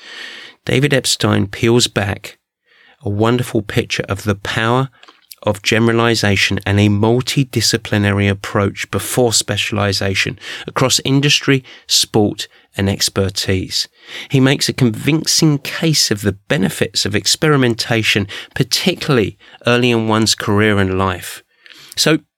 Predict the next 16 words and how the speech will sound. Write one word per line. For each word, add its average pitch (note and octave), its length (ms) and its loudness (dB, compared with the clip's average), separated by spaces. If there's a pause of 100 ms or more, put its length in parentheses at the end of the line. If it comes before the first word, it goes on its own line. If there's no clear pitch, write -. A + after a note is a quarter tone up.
(160)
I D3 160 2
think A2+ 320 -2
this B2+ 280 0
book - 460 -2 (460)
is G#2 120 -2
a G#2+ 80 4
do G#2 200 2
not G2 240 0
miss. - 360 -4 (180)
It's - 160 -4
great A#2+ 240 0
for A#2 80 -2
parents, B2+ 640 0 (120)
leaders, A#2+ 560 2
business B2 480 0
executives, - 720 -2